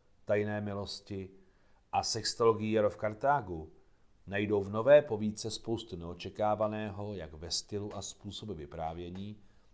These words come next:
tak v samotném materiálu této malé knihy.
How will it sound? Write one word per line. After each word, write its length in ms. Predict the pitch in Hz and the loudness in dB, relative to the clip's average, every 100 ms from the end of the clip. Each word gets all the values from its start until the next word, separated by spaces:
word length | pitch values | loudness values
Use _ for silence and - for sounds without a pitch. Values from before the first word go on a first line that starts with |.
| _ | _
tak 180 | 139 143 | 4 4
v 60 | - | 2
samotném 500 | 139 156 156 123 101 | -2 -2 -2 -2 -2
materiálu 540 | 101 117 120 120 123 | -4 0 4 4 4
této 300 | 120 113 107 | 0 -2 -2
malé 280 | 95 92 95 | -4 -4 -6
knihy. 420 | - 90 71 | -8 -12 -12